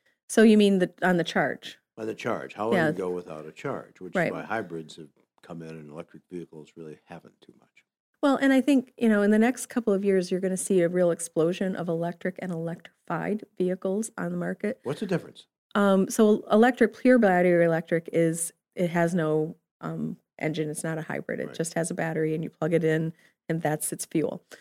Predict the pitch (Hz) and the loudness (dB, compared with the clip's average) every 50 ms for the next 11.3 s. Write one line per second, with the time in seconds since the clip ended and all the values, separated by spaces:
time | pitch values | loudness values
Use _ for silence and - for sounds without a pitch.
0 | - - - _ _ _ _ _ - 190 180 170 170 170 170 170 175 - _ _ | -20 -20 -20 _ _ _ _ _ 0 2 2 4 4 2 2 0 -4 -6 _ _
1 | _ _ _ _ _ - - 202 190 196 196 196 180 175 - - - 220 214 202 | _ _ _ _ _ 0 4 4 6 6 6 4 2 0 0 0 2 2 4 4
2 | 190 185 175 175 160 160 180 196 208 - - 185 - 180 170 170 170 170 - - | 2 2 0 0 -2 0 0 -2 -2 -2 -4 -4 -2 -2 -2 -2 -2 -4 -6 -10
3 | _ - 175 170 160 160 - - 170 175 180 170 165 160 165 - - 160 165 170 | _ -2 0 0 0 -2 -2 -2 -2 0 0 0 0 -2 -2 -4 -4 -2 -2 0
4 | 180 180 180 - _ - 175 160 156 160 165 156 156 160 190 220 233 - - 170 | 0 -2 -2 -4 _ -8 -6 -4 -4 -4 -2 -2 -2 0 0 0 0 -2 -4 -6
5 | 165 - - 160 156 160 160 160 - - 175 175 165 156 - - - - - 160 | -6 -4 -6 -6 -4 -4 -6 -6 -8 -6 -4 -4 -4 -4 -4 -6 -10 -8 -8 -8
6 | - - - - 160 160 156 165 170 214 226 - - - - - _ _ _ - | -10 -10 -10 -8 -6 -4 -2 0 0 -2 -2 -4 -8 -20 -20 -20 _ _ _ -14
7 | - - - 180 170 170 170 170 165 165 160 - - - - 214 226 185 170 165 | -8 -4 0 0 2 0 0 0 0 0 -2 -2 -4 0 4 4 4 6 4 4
8 | 190 226 - - - _ - 170 175 - 180 196 - - - 165 165 160 147 151 | 2 2 -2 -6 -6 _ -2 0 2 2 0 0 0 -2 -4 -4 -4 -4 -2 0
9 | 196 269 285 - _ _ _ _ _ _ _ 165 165 160 160 160 - - 165 165 | 0 0 0 -2 _ _ _ _ _ _ _ -10 -10 -8 -8 -6 -2 -2 0 2
10 | 165 170 170 170 170 - 165 160 160 160 160 160 _ _ _ _ _ _ _ _ | 4 4 2 2 -2 -4 -4 -2 -2 -2 -2 -4 _ _ _ _ _ _ _ _
11 | - 190 165 160 160 156 | -6 -4 -2 -2 -2 -2